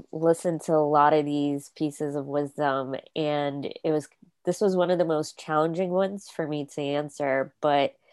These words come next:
I think for me is, it's something that I'm also learning how to,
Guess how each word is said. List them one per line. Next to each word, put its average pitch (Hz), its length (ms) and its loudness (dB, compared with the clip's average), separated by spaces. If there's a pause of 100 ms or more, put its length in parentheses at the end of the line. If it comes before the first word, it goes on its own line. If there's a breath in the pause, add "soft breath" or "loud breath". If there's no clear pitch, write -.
(280 soft breath)
I 175 40 -6
think 226 220 -4
for 202 180 0
me 151 500 -4 (100)
is, 143 880 0 (420)
it's 185 120 0
something 214 360 2
that 170 180 4 (100)
I'm 156 380 2 (160)
also 156 760 2
learning 156 500 -2
how 147 380 -2 (140)
to, 143 520 0